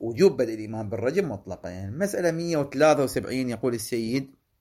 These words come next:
"إذا هرب المرجوم"، هاي خصوصية الرجم، القتل بعد كون يموت، من قلنا يقتل بذا-، بذات محرم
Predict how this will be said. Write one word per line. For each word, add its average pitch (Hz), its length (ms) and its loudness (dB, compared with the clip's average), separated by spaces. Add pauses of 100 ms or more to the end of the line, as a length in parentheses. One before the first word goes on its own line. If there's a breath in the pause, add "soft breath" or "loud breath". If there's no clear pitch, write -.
(680 loud breath)
"إذا 131 420 6
هرب 135 420 4
المرجوم"، 113 1080 0
هاي 110 180 -2
خصوصية 123 440 -6
الرجم، 101 460 -2 (100)
القتل 151 480 2
بعد 170 220 0
كون 254 240 0
يموت، 104 460 -6 (640)
من 117 160 -6
قلنا 120 200 -2
يقتل 123 360 0
بذا-، 107 340 0
بذات 107 380 0
محرم 131 480 0